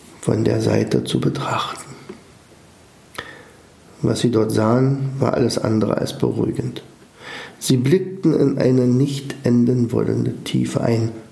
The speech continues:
Höllenschlund. Ein Sprung hinunter bedeutete ein Sprung ins Ungewisse,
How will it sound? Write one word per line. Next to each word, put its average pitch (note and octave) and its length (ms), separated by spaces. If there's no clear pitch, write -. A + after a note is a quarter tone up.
Höllenschlund. A#2 960
Ein D3 160
Sprung A3 280
hinunter D3 460
bedeutete D3+ 760
ein G2 200
Sprung A#2+ 460
ins C3+ 180
Ungewisse, B2 600